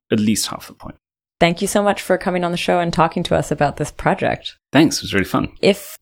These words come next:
Speaker 2: people want to find out more about all of this stuff, what should they do? Where do they go?
Speaker 1: Yeah,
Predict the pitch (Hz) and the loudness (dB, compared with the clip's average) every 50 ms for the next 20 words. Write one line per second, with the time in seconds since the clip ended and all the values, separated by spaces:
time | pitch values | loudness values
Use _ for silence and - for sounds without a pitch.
0 | _ - - 220 214 - 240 226 208 190 180 180 170 - 180 170 165 165 156 - | _ -6 -6 -4 2 4 4 4 4 2 2 0 0 2 0 4 4 4 2 4
1 | 151 143 139 123 117 143 170 202 - _ _ _ _ 160 151 - 156 151 143 143 | 2 0 2 2 0 0 -2 -6 -10 _ _ _ _ -2 2 4 4 6 4 2
2 | 143 123 - - - - _ _ _ _ _ - - 156 156 156 147 143 147 143 | 2 -2 -4 -8 -16 -18 _ _ _ _ _ 0 2 4 4 4 2 0 -2 -4
3 | - - - 143 143 - - 147 151 143 - - 151 127 - - - - 147 135 | -4 -2 0 0 0 0 2 2 2 2 2 -2 -2 -2 -2 -2 -2 -2 -4 -4
4 | - _ 156 151 147 143 139 143 - 143 143 - 135 160 - 69 | -6 _ -8 -8 -4 -4 -4 -2 -2 0 2 4 4 4 4 2